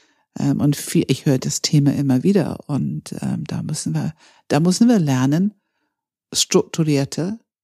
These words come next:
komprimierter, klarer zu werden. Und dann kommen wir zum Bauchzentrum wieder. Also Transparenz ist für alle drei Zentren sehr wichtig. Wenn ich mein Kopfzentrum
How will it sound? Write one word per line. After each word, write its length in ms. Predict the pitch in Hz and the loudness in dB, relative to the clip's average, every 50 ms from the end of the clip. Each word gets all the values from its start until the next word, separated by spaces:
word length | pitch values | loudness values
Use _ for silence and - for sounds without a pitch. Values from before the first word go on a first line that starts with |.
| _ _ - - | _ _ -20 -8
komprimierter, 960 | - - 165 165 - - 175 170 160 156 151 151 - - 165 165 185 208 - _ _ _ _ | -2 -2 0 0 2 2 4 4 4 4 4 2 0 -2 -2 -2 -2 -4 -8 _ _ _ _
klarer 580 | - - - 165 147 147 143 143 151 160 180 - _ - | -14 -6 -4 -2 -2 0 -2 -2 -2 -4 -6 -8 _ -2
zu 200 | - 208 175 165 | 2 2 2 2
werden. 460 | 143 131 123 110 - - 120 - - _ _ _ - - | 2 -2 -2 -4 -6 -8 -12 -16 -16 _ _ _ -6 0
Und 140 | - 190 170 | 2 2 2
dann 160 | 143 135 131 | 2 -2 -4
kommen 180 | - - - | -4 -2 -2
wir 60 | 165 - | 0 2
zum 160 | 196 196 202 | 2 4 4
Bauchzentrum 640 | 202 220 240 - - 180 156 151 - - - - - | 4 4 4 4 2 0 0 0 -4 -8 -10 -8 -8
wieder. 240 | - - - - - - - - | -8 -8 -10 -12 -14 -18 -20 -4
Also 200 | - - 165 180 | -2 0 2 2
Transparenz 960 | 175 - - 190 202 254 269 - - - 185 175 165 165 170 175 - - - _ - - _ _ _ | 0 2 2 4 4 4 4 2 0 2 2 4 4 2 2 -2 -4 -8 -12 _ -20 -20 _ _ _
ist 280 | - 170 165 - - | 0 0 0 0 -2
für 100 | - - | -4 -2
alle 260 | - 143 175 202 214 196 | 0 0 2 4 4 2
drei 280 | - 165 156 156 156 | 2 0 -2 0 0
Zentren 680 | - - - 143 143 147 143 - - 147 147 147 - _ _ _ _ _ _ _ _ _ _ _ _ _ _ _ _ _ _ - | -2 -2 -2 0 0 -2 -4 -4 -4 -4 -4 -4 -6 _ _ _ _ _ _ _ _ _ _ _ _ _ _ _ _ _ _ -6
sehr 440 | 147 147 - 170 160 151 147 139 143 | -2 2 4 4 4 4 2 0 -2
wichtig. 520 | 143 139 - - - - - - - - _ - - - - - - - - - _ | -6 -10 -10 -10 -10 -10 -10 -10 -16 -20 _ -20 -20 -20 -20 -20 -20 -20 -20 -20 _
Wenn 220 | - - 165 175 165 | -2 0 2 2 4
ich 220 | 160 180 - - | 2 2 2 2
mein 300 | 170 165 160 160 160 - | 2 2 2 2 0 0
Kopfzentrum 880 | - 254 277 - - - - 190 180 175 - - 190 175 170 175 175 | 0 -2 -2 -2 -4 -2 0 0 0 0 0 -2 -2 -2 -2 -2 -4